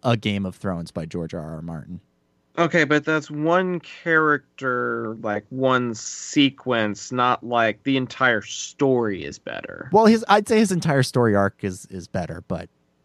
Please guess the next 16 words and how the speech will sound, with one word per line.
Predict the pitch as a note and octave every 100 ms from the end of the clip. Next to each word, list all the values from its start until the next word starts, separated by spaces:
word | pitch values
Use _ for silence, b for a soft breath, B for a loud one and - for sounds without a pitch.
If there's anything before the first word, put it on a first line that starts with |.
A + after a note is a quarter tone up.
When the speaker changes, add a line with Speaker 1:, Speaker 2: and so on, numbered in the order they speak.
| _
Speaker 1:
yeah, | C3 A2 G#2+
I, | A#2+ C3
I |
see | A#2 C3
what | G#2 F2+
you | E2
mean. | D#2+ G2+ _ _ _ _ _ _ _
Speaker 2:
I'm, | D#3 F3+ -
I'm | D#3+ G#3+
talking, | - F#3+ F3+ F3 D#3
like, | C#3+ C3+
if | C3 -
somebody | E3 E3 E3 D3+
were | C#3+ C#3
to | C#3+
watch | B2 B2 A#2+ A2 - -